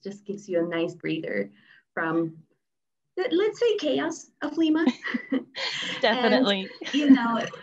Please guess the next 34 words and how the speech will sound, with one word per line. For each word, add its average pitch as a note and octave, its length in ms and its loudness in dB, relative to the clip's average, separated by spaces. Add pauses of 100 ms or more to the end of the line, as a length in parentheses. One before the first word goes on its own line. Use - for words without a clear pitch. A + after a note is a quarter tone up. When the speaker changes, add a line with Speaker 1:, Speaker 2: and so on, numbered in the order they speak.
(140)
Speaker 1:
yeah, A#3+ 420 0
it's, A#3 240 -2
it's, - 300 -4
and C#4 160 4
it's D#4+ 160 0
also F#4+ 260 2
magical, A3+ 680 0
you G#3 140 2
know, G3+ 180 2
to G#3+ 100 0
be A3 120 0
able A3+ 200 0
to A#3+ 120 -4
see A3+ 220 -2
all G3+ 140 0
of G#3 100 0
the G#3 80 0
people G#3 260 -4
who G3+ 140 2
go F#3+ 220 -2
there F3 360 -2
and F3+ 400 -6 (200)
really A3+ 720 -2
are F#3+ 180 -4
able G#3 280 -2
to G#3+ 160 -4
see F#3+ 680 -6 (280)
and A#3+ 100 2
understand A#3 800 2
what, G#3 320 0
where G#3+ 300 -2
we're G#3+ 160 -2
coming C4 380 2
from, D4 340 -2